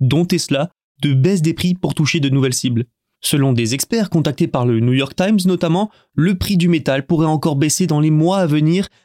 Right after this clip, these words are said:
parce que la demande n'augmente plus vraiment, contrairement aux attentes. Maintenant, tous ne sont pas d'accord sur les origines de ces baisses. Pour certains,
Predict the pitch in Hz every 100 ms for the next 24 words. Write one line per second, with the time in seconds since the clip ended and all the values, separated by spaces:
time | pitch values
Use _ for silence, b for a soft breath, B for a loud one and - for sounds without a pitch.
0 | _ 170 - 156 143 131 175 156 131 131
1 | 139 151 - - 156 170 160 170 175 147
2 | b b - 143 147 131 147 147 135 147
3 | 139 - _ _ _ _ _ 135 127 156
4 | 190 190 165 175 156 160 131 131 156 147
5 | 139 175 175 - 147 143 135 143 135 147
6 | 135 135 113 - - _ _ _ _ -
7 | - 143 131 190 202